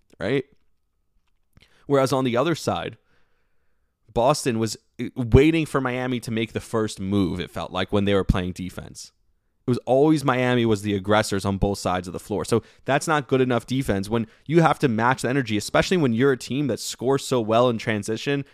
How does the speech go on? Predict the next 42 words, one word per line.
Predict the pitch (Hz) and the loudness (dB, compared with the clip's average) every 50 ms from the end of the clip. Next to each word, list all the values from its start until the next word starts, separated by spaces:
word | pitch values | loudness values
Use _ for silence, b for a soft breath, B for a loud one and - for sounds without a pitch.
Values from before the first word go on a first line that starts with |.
| b b b | b b b
that | - 107 98 101 | -4 -4 -4 -2
your | 107 117 131 120 | 0 0 0 2
best | 107 123 127 123 - | 2 0 -2 -2 -4
scoring | - - 101 107 127 139 127 | -8 -6 -4 -2 -2 -2 -2
was | 113 104 | -2 -2
when | 110 104 | -2 -2
you | 101 92 | -2 0
get | 107 110 107 | 0 2 2
out | 113 117 113 | 2 2 0
and | 101 92 92 | -2 -6 -6
run | 90 87 107 127 143 143 | -2 -2 0 0 0 -2
and | 117 110 104 | -2 -2 -2
you | 101 95 | 0 0
play | - - 120 110 | 2 0 0 0
quick. | - - - 110 135 143 - - _ _ _ _ _ _ _ _ _ _ _ _ | -2 -2 0 0 0 0 -2 -8 _ _ _ _ _ _ _ _ _ _ _ _
Why | - 101 101 | -2 0 2
are | 120 | 2
you | 160 185 185 | 2 2 0
just | 160 165 - - - | -2 -4 -4 -4 -4
sitting | - 156 151 160 143 113 | -2 -2 0 0 0 0
back | 101 110 127 156 151 - - - - _ _ _ _ _ _ _ _ | 2 2 4 4 2 0 -2 -10 -20 _ _ _ _ _ _ _ _
and | - 120 120 | -4 -4 -2
letting | 120 135 143 147 | 0 0 0 0
them | 139 135 | 0 -2
take | 123 - 147 135 - | -2 -2 -4 -4 -4
these | 127 113 | -6 -6
shots? | - - 160 156 135 - - | -2 0 0 0 0 -2 -4
Go | - - 143 175 | -2 0 0 0
try | 175 - - 165 165 | 0 0 -2 -2 0
and | 151 127 | 0 -2
make | 139 160 160 - | -2 -4 -4 -4
something | - 170 151 151 127 | -4 -4 -2 -4 -4
happen | 120 131 147 190 - 180 143 | 0 0 0 0 0 -2 -2
on | 107 98 95 | -4 -4 -6
defense. | 98 92 - - 85 95 - | -8 -10 -8 -8 -8 -4 -4
And | 123 127 120 - _ | -4 -4 -4 -8 _
you | - 127 135 151 | -10 -8 -4 -2
didn't | 180 185 180 | -2 -2 -4
see | - 185 | -4 -4
that | 170 165 - - | -2 -2 0 2
at | 151 151 - - | 2 2 2 2
all | 131 147 160 175 143 98 - | 2 2 2 2 0 -2 -6